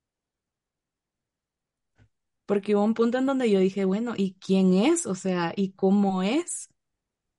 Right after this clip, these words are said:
"Odi es Odi". Y yo dije, o sea, entonces después llegas como a un punto que es más como de performance, ¿sabes? Porque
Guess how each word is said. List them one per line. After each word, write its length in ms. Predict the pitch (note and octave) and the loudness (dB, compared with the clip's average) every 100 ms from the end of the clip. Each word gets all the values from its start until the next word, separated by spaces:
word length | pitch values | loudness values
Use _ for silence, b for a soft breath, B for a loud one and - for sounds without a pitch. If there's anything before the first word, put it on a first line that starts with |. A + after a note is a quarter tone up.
| _ _ _ _ _ _ _ _ _ _ _ _ _ _ _ _ _ _ _ _ _ _ _ _ - | _ _ _ _ _ _ _ _ _ _ _ _ _ _ _ _ _ _ _ _ _ _ _ _ 0
"Odi 300 | A3+ C#4 D4 D#4+ D#4 | 2 2 0 -4 -4
es 180 | E4 D#4 | -4 0
Odi". 340 | C4+ C#4+ F#3+ - | 0 0 -4 -4
Y 120 | G#3 | 0
yo 80 | G3+ | 2
dije, 520 | G#3 G3+ A3+ G#3+ - _ _ _ _ _ _ _ _ _ _ _ _ - | 2 0 -4 -4 -8 _ _ _ _ _ _ _ _ _ _ _ _ -4
o 140 | A3+ | -2
sea, 360 | A3+ G#3+ G3 G3+ | 0 0 0 0
entonces 400 | G#3+ G#3+ C4 B3+ | -2 -2 -4 -4
después 600 | C4+ - G#3+ B3+ - - _ | -6 -2 0 0 -4 -16 _
llegas 420 | A3 G#3+ A3+ G#3 G#3 | -2 2 2 2 -2
como 200 | A#3+ A#3+ | -2 0
a 40 | |
un 180 | G#3 G3 | 0 0
punto 360 | G3+ G3+ A3+ _ _ - - - | -2 -2 -4 _ _ -20 -8 -2
que 160 | G#3+ | 0
es 140 | G#3 G3 | 0 0
más 220 | G#3+ G#3+ | 0 -2
como 180 | A3+ B3+ | -2 0
de 100 | B3 | 0
performance, 840 | G#3 F3 - G3 A#3+ G#3 E3 - | 0 0 0 0 0 -2 -6 -8
¿sabes? 320 | F3+ F3+ G3+ | -4 -4 -4
Porque 540 | - G#3+ - F3+ D3+ | -6 -10 -8 -10 -12